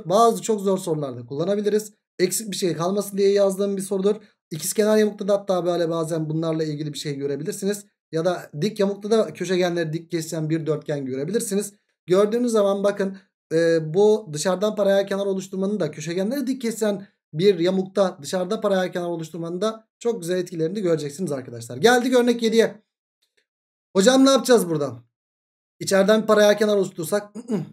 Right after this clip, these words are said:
Zaten açılar ve kenarlar aynı anda işin içine girdiği zaman yapıyorduk bunu. Buradan çizsek, ı-ı,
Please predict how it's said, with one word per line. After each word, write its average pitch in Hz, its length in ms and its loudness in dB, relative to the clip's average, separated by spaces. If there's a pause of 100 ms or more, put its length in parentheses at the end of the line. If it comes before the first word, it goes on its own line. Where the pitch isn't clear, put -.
(160)
Zaten 208 400 0
açılar 202 340 -2
ve 214 80 0
kenarlar 202 360 -2
aynı 196 240 0
anda 190 220 -2
işin 175 200 -8
içine 180 200 -6
girdiği 165 440 -2
zaman 170 220 -2
yapıyorduk 123 380 -10
bunu. 175 260 -6
Buradan 196 360 -2
çizsek, 214 460 -8
ı-ı, 202 200 -4